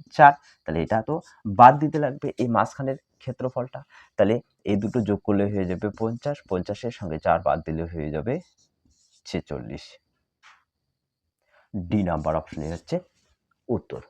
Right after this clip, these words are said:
নেক্সট হচ্ছে বাইশ নাম্বার, বারো মিটার দৈর্ঘ্য ও আট মিটার প্রস্থ বিশিষ্ট একটি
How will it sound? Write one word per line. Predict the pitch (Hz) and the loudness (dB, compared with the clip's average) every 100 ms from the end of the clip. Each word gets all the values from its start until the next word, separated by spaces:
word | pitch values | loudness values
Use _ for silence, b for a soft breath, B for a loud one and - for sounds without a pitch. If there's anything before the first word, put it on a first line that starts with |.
| _ _ _ _ _ _ _ - | _ _ _ _ _ _ _ -8
নেক্সট | 107 110 - | -6 -6 -10
হচ্ছে | 107 113 | -12 -4
বাইশ | 82 - - | -4 -6 -16
নাম্বার, | 69 73 - b b b _ _ 107 | -12 -12 -14 b b b _ _ -2
বারো | 101 135 156 | 10 10 10
মিটার | 165 160 107 | 6 2 4
দৈর্ঘ্য | 110 113 127 | 2 4 2
ও | 110 76 | 4 4
আট | 95 - | 4 0
মিটার | 113 110 - | -4 -4 0
প্রস্থ | 107 - 113 | -2 0 -4
বিশিষ্ট | 117 135 - 139 - | -4 -8 -4 -4 -2
একটি | 101 - | -6 -4